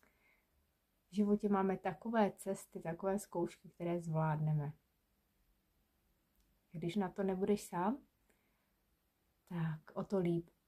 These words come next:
Je fajn sdílet, je fajn si najít třeba i komunitu a je fajn na to nebýt sám,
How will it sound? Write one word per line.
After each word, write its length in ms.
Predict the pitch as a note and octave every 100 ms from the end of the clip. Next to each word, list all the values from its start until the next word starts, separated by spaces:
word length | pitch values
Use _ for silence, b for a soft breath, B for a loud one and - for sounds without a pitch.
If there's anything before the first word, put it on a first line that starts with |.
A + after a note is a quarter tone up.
| _ _ _ _ _ _ _ b b b b _ -
Je 120 | G#3
fajn 400 | - G#3 G3+ G#3+
sdílet, 640 | G3+ G3+ G3 G3+ B3+ B3+
je 260 | A3 G#3 G3+
fajn 480 | - G#3+ G3 G3+ G#3+
si 180 | -
najít 240 | G3+ F#3+ G3
třeba 180 | - -
i 100 | G#3
komunitu 720 | G3 F3+ F3 E3+ - F3 E3+
a 60 | F3+
je 180 | F3
fajn 680 | E3+ - F3+ E3+ F3 F3 F#3+ - _ _
na 80 | F3
to 140 | F#3
nebýt 340 | F#3 F3 F#3+ -
sám, 500 | F3 E3+ F3+ A3+